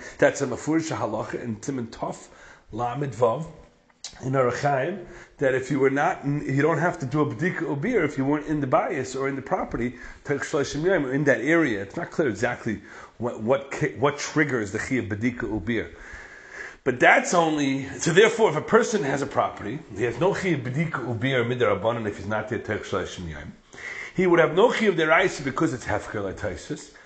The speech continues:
So he's completely off the hook if he has a property overseas. But if you hold, like Rashi, and the Makor Chaim seems to be bringing La Halacha, we have to be Chayish for that.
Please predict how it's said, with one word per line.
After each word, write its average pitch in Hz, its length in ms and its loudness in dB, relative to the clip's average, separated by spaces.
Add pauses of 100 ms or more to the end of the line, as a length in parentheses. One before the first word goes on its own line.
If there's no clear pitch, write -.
(180)
So 151 100 -2
he's 123 100 -4
completely 185 480 0
off 196 160 2
the 202 100 4
hook 262 220 2
if 151 120 0
he 147 60 2
has 151 200 0
a 165 40 -4
property 185 460 2
overseas. 160 680 -4 (520)
But 233 360 8
if 147 180 0
you 165 100 4
hold, 151 540 4 (560)
like 160 240 2
Rashi, 170 800 0
and 101 240 -2
the 107 40 -6
Makor 220 380 4
Chaim 160 260 2
seems 156 260 -4
to 165 100 -6
be 139 60 -6
bringing 156 280 0
La 151 200 4
Halacha, 160 360 0
we 156 80 -2
have 156 160 0
to 156 60 -6
be - 80 -2
Chayish 190 380 -2
for - 140 -10
that. 156 340 -6